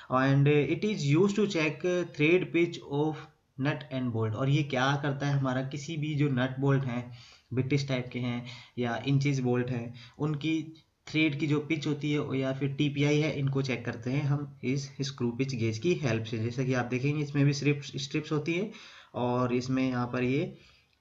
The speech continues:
thread के, thread बनी हुई होती हैं different, different sizes की। इसके जरिए हम इसको चेक कर सकते हैं। आप इस पर भी वीडियो देखना है तो मैं वैसे जो gauges दिखा रहा हूँ, इन पर सब पे पर्टिकुलर एक एक वीडियो बनी हुई है, तो आप उसको भी वहाँ से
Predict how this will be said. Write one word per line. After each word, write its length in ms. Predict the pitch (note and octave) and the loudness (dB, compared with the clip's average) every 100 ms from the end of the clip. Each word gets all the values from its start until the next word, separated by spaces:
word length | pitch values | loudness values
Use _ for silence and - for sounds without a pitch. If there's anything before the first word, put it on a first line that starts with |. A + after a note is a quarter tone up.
| _ | _
thread 320 | B2 B2+ C3 | 4 4 4
के, 80 | - D3 - _ _ _ _ _ _ _ _ - | -4 -6 -10 _ _ _ _ _ _ _ _ 4
thread 200 | E3+ D3 | 6 6
बनी 200 | C#3+ C3+ | 6 6
हुई 140 | C3 | 6
होती 180 | B2+ D3+ | 2 0
हैं 100 | E3 | 0
different, 280 | D3+ D#3 C#3+ | 0 0 0
different 260 | C#3 F3 | 2 2
sizes 340 | E3 A#2 A#2 - | 2 2 0 0
की। 120 | B2 | -2
इसके 340 | A#2+ - D3 | -4 -4 2
जरिए 220 | C3+ C#3 | 2 4
हम 160 | C#3 C3+ | 2 2
इसको 180 | C#3 - | 0 -2
चेक 240 | - C3 | 0 -2
कर 60 | B2 | -2
सकते 280 | B2+ A2+ B2 | -6 -4 0
हैं। 60 | |
आप 120 | B2 C3+ | 0 -2
इस 60 | |
पर 120 | C3+ D3 | 0 0
भी 100 | D3 | 2
वीडियो 320 | D3+ D3 D3+ | 2 2 2
देखना 160 | D#3 | 0
है 60 | F3+ | 0
तो 100 | F3+ | 0
मैं 260 | D3+ C#3+ C#3+ - - - | 0 -2 -4 -12 -18 -2
वैसे 180 | C#3 D3+ | 0 2
जो 140 | D3+ | 2
gauges 280 | C3 C#3+ C#3 | 4 2 2
दिखा 300 | C#3 D3 D3 | 0 2 4
रहा 100 | D#3 | 4
हूँ, 80 | D3+ | 0
इन 120 | C#3 | 0
पर 100 | C#3+ | -2
सब 220 | - D3 | -2 -2
पे 80 | D#3 | -2
पर्टिकुलर 500 | C#3+ C#3 C#3 C#3+ D3 | 2 2 2 2 2
एक 120 | C#3 | 2
एक 100 | C#3+ | 0
वीडियो 240 | C3+ C#3 C#3 | 2 4 4
बनी 220 | B2+ C3+ | 4 4
हुई 160 | D3+ | 4
है, 140 | D#3 E3 | 2 2
तो 100 | C#3+ | 0
आप 220 | A#2+ A#2+ | 0 -2
उसको 200 | C3+ C3 | -4 -4
भी 120 | B2+ | 0
वहाँ 160 | C3 B2 | 0 0
से 240 | C3+ G3 | -2 -6